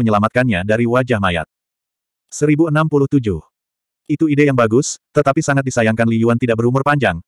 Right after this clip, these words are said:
dan perkembangannya tidak akan berjalan sesuai harapannya. Mendengar pertanyaannya, wajah pria parubaya itu langsung menunduk, yang sangat jelek. "Hei, ada apa? Cepat beritahu aku,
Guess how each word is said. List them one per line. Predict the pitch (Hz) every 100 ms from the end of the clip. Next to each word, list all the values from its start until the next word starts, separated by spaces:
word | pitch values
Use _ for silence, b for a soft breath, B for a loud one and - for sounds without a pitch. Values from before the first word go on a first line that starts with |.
| -
dan | 135
perkembangannya | 123 110 104 98 107 113
tidak | 131 127
akan | 127
berjalan | 120 113 131 120
sesuai | - 120 139 110
harapannya. | 95 95 92 82 73 _ _ _ _ _ -
Mendengar | 147 143 151 165
pertanyaannya, | 160 151 135 123 95 156 - -
wajah | 139 139 156
pria | 156 139
parubaya | 127 123 110 113
itu | 110 123
langsung | 123 131 135
menunduk, | 135 139 113 - -
yang | 131 113
sangat | - 135 120
jelek. | 101 90 78 _ _ _ _ _ _ _ _
"Hei, | - 147 101 147 - _ -
ada | 147 170 131
apa? | 95 - _
Cepat | 156 160 165
beritahu | 147 147 135 131
aku, | 123 107 80